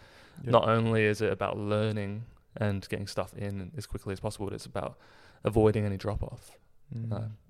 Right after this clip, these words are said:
Speaker 2: you've always gotta keep your foot on the accelerator to make sure that, you know, there's consistency.
Speaker 1: Yeah, it's that scaling horizontally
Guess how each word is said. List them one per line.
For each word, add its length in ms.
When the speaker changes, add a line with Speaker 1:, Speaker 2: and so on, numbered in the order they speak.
Speaker 2:
you've 200
always 200
gotta 140
keep 160
your 60
foot 140
on 80
the 60
accelerator 420
to 140
make 140
sure 180
that, 160
you 80
know, 80
there's 160
consistency. 640
Speaker 1:
Yeah, 180
it's 300
that 200
scaling 420
horizontally 840